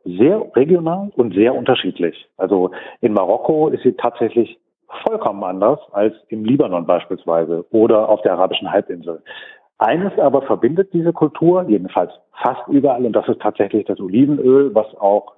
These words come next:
überall ja, zumindest fast überall angebaut wird. Und dann da, wo es nicht angebaut wird, also wie beispielsweise am arabischen Golf, da wird es eben hin exportiert, schon immer.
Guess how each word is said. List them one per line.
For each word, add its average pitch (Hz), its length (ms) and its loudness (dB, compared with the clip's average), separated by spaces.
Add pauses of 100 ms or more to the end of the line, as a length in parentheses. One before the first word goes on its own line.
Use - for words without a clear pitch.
überall 110 400 2
ja, 92 380 2 (320)
zumindest 80 320 -12 (260)
fast - 220 -6
überall 98 360 -2
angebaut 90 640 0
wird. 120 280 2
Und 104 260 -12
dann 95 200 -2
da, 95 160 2
wo 95 80 2
es - 80 -6
nicht 110 200 -2
angebaut 101 500 0
wird, 101 240 2
also 90 160 -10
wie 95 80 -6
beispielsweise 92 680 0
am 90 120 -12
arabischen 90 340 0
Golf, 98 280 2
da 92 120 0
wird 95 100 -2
es - 60 -8
eben 90 160 2
hin 104 140 0
exportiert, 90 640 -4
schon - 180 -4
immer. 101 320 -2